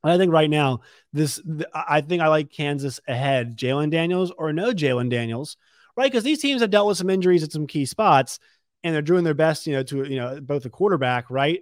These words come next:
And they've actually absorbed them and, and done pretty well despite those injuries. And I know West Virginia's had a bunch in their back end too. So we'll see if that gets tested this week against the Houston Cougars. Uh, and so, yeah, I mean, I, I think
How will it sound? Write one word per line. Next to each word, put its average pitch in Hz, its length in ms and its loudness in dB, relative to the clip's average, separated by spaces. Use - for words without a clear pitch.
And 151 120 -4
they've 147 240 0
actually 180 360 -2
absorbed 170 400 -2
them 160 140 -2
and, 165 260 -4
and 147 140 -8
done 151 220 0
pretty 160 180 -4
well 151 220 -2
despite 185 460 -4
those 127 200 -2
injuries. 120 520 -8
And 123 80 -14
I 135 40 -8
know 151 80 -4
West 180 220 -2
Virginia's 156 300 -10
had 143 80 -8
a 127 60 -10
bunch 143 180 -8
in - 60 -20
their 127 80 -12
back 143 340 -4
end 123 240 -6
too. 131 380 -4
So - 140 -8
we'll 127 80 -2
see - 160 -2
if 143 60 0
that 135 100 0
gets 127 160 -8
tested 131 400 -4
this 120 180 -6
week 127 300 -4
against 127 400 -6
the 123 80 -10
Houston 110 540 -10
Cougars. 139 580 -4
Uh, 147 640 8
and 165 260 2
so, 156 680 2
yeah, 165 280 4
I 139 120 0
mean, 147 140 0
I, 139 220 0
I 147 140 2
think 156 380 -4